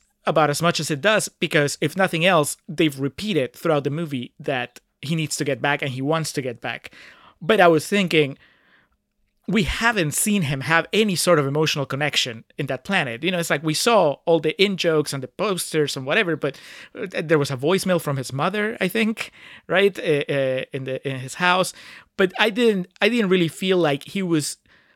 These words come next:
truly missing out on something big, uh, something dear to him by choosing to destroy the laser and not going back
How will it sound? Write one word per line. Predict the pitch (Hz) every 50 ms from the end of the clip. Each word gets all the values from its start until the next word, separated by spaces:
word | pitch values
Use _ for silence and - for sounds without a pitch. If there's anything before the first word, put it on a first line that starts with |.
| _ _ - -
truly | - 226 240 240 233 220 196
missing | 165 160 170 175 170 - 170 160 151
out | 143 143 143 139 139 - - _ _ -
on | 165 143 135 135 131 127 127 - _ - _ _ _ _ _ _ _ _ _ _ _ _ -
something | - - - 160 156 - 160 151 147 135
big, | 123 156 156 156 147 135 123 131 - _ _ _ _ _ _ _ _ _ _ _ _ _ - -
uh, | 151 135 131 127 123 127 - -
something | 151 - 165 143 156 143 135
dear | 131 160 180 190 170 147
to | - - 131
him | 127 139 127 120 117 - _ _ _ _ _ _ _ _ _ _ _ _
by | - 156 147 151 147 143
choosing | 143 - 170 170 - - 165 156
to | 139 - 147
destroy | 131 143 - - - 160 156
the | 147 143
laser | 143 147 151 139 - 151
and | 135 135
not | 147 143 131
going | 147 147 139 131 127
back | 139 139 135 131 - - -